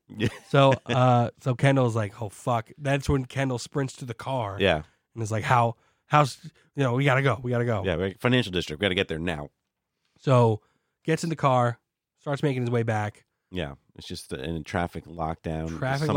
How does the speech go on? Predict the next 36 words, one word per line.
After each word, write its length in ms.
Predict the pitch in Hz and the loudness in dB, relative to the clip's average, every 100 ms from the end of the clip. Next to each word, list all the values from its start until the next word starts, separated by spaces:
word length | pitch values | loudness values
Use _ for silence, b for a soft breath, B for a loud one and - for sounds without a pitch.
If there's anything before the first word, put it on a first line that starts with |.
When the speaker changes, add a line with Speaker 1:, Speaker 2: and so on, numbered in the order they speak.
| 135 | 0
Speaker 1:
kind 200 | 98 - | 0 0
Speaker 2:
lockdown. 60 | - | -2
Speaker 1:
of 240 | 78 - | -6 -12
ish-, 260 | - 90 - | -10 -10 -10
uh, 120 | - 73 | -10 -10
s-, 180 | - - | -12 -18
situation 580 | - 95 80 85 87 87 | -12 -10 -4 -4 -4 -6
in 80 | 78 | -6
the 60 | 73 | -8
city 400 | - 87 85 82 | -6 -4 -4 -6
where 180 | 69 | -6
Speaker 2:
Stuck 440 | 65 - - 147 147 | -8 -10 -4 -4 -2
in 80 | 139 | -4
the 80 | |
tunnel. 420 | 120 131 123 117 - | -4 -4 -4 -6 -6
Speaker 1:
traffic's 380 | 120 110 107 98 | -6 -4 -6 -6
not 180 | 98 95 | -6 -2
moving, 280 | 104 110 | -4 -2
but 160 | 101 90 | -2 -4
the 60 | - | -6
board 280 | 110 156 | -4 -2
meeting 280 | 151 110 127 | 0 0 0
is, 160 | 123 113 | -2 -4
is 240 | 117 113 - _ - | -6 -8 -12 _ -6
getting 180 | 120 | -2
underway. 480 | 139 147 151 240 190 - _ _ - | -2 0 2 2 0 -6 _ _ -10
Speaker 2:
They're 180 | 104 101 | -6 -6
trying 240 | - 113 | -4 -2
to 60 | 120 | -2
get 100 | 123 | -2
a 60 | |
quorum. 480 | 107 - 107 95 98 | -4 -6 -6 -6 -8
Now, 140 | 117 101 | -6 -4
here 240 | 120 127 | 0 0
we 100 | 131 | 0
go. 320 | 123 110 98 | 0 -2 -4